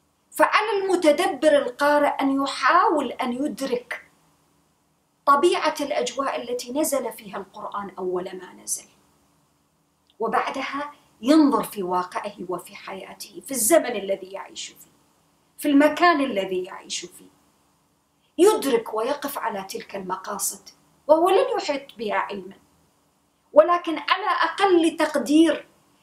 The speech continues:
يحاول أن يقف على تلك المقاصد، فيعبر من هذه المقاصد إلى واقعه، فينفعل بهذا الواقع، ينفعل بما تعلم من القرآن الكريم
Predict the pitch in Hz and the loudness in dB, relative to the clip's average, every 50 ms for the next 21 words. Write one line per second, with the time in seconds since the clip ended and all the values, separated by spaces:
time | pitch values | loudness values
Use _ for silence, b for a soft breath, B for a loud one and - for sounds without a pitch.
0 | _ _ _ _ 233 254 - - - 302 359 403 370 311 277 233 - 226 214 214 | _ _ _ _ -6 -4 -4 0 0 2 2 2 0 -2 -2 -2 -6 -8 -8 -8
1 | 226 233 - 220 - - - 233 233 220 226 - 254 247 - - 247 240 233 233 | -8 -8 -8 -10 -12 -10 -8 -8 -8 -8 -10 -12 -14 -14 -14 -14 -14 -10 -8 -8
2 | 226 - - 254 262 - 269 254 - - - 285 302 359 381 - - 208 214 214 | -8 -4 -4 -4 -2 -2 -4 -6 -6 0 2 4 4 4 4 2 0 0 0 -4
3 | - - - _ _ _ _ _ _ _ _ _ _ _ _ _ _ _ _ _ | -6 -8 -14 _ _ _ _ _ _ _ _ _ _ _ _ _ _ _ _ _
4 | _ _ _ _ _ _ _ - 269 349 381 370 302 277 311 339 349 349 339 302 | _ _ _ _ _ _ _ 2 2 4 4 4 2 4 4 4 4 4 2 2
5 | 294 302 285 277 269 262 - - 294 285 285 - 285 269 - - - 262 262 262 | 0 0 2 2 2 0 0 0 0 0 0 0 -2 -4 -6 -10 -10 -6 -4 -2
6 | 269 269 269 262 269 269 - 320 - 330 320 302 277 262 208 - _ _ _ _ | -2 0 0 0 0 -2 -4 -10 -6 -6 -4 -4 -6 -8 -14 -18 _ _ _ _
7 | _ _ _ _ _ _ _ _ _ _ _ _ _ _ _ _ _ _ _ _ | _ _ _ _ _ _ _ _ _ _ _ _ _ _ _ _ _ _ _ _
8 | _ _ _ _ _ _ _ - - 320 339 349 403 440 427 - - - - - | _ _ _ _ _ _ _ 0 2 4 4 6 4 2 0 0 0 0 0 0
9 | 254 247 208 175 214 196 190 214 185 180 - 185 180 175 170 175 - - - _ | -2 -4 -4 -6 -8 -8 -8 -10 -10 -10 -12 -12 -14 -14 -16 -16 -20 -20 -20 _
10 | - - - _ _ _ _ _ _ _ _ _ _ _ _ _ _ _ - 320 | -20 -20 -20 _ _ _ _ _ _ _ _ _ _ _ _ _ _ _ 2 4
11 | 392 381 359 - 359 330 - 294 302 269 - 359 381 392 392 370 339 - - 277 | 4 4 2 2 2 2 2 2 2 2 2 2 2 2 0 -2 -2 -2 -2 -2
12 | - - 277 269 247 233 220 226 208 196 185 190 190 185 - - - 196 - - | -2 -2 -4 -4 -4 -6 -8 -8 -10 -12 -12 -14 -14 -16 -14 -12 -10 -10 -8 -8
13 | 220 226 220 202 185 165 - - - 196 202 226 240 240 208 185 170 | -8 -10 -10 -10 -10 -12 -12 -16 -18 -18 -14 -10 -10 -10 -10 -12 -16